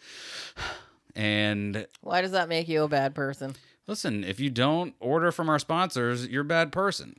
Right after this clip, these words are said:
Speaker 2: Okay.
Speaker 1: And it, that goes for us. We're not exempt, okay? We're not just, uh, we're not just, I was trying to make a joke and it failed. I'm so sorry. Uh,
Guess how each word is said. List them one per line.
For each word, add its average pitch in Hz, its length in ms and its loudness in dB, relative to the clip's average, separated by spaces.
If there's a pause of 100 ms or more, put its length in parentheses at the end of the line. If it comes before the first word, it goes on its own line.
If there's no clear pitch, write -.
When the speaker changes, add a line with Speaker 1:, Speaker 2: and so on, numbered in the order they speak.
Speaker 2:
Okay. 156 540 2
Speaker 1:
And 139 220 4
it, 135 240 -2
that 165 180 6
goes 185 240 6
for 170 160 4
us. 175 200 6
We're 135 140 2
not 196 180 6
exempt, 120 480 2 (300)
okay? 151 400 2 (540)
We're 127 100 2
not 175 220 6
just, 139 440 2
uh, 117 540 6 (340)
we're 139 120 0
not 147 180 4
just, 123 540 -2 (1040)
I 104 40 0
was 101 100 0
trying 107 200 2
to 101 40 0
make 95 180 -2
a 92 60 -6
joke 85 240 -4
and 87 100 -8
it 80 60 -12
failed. 85 260 -2
I'm 101 80 -6
so 110 160 0
sorry. 92 280 0 (340)
Uh, 143 500 6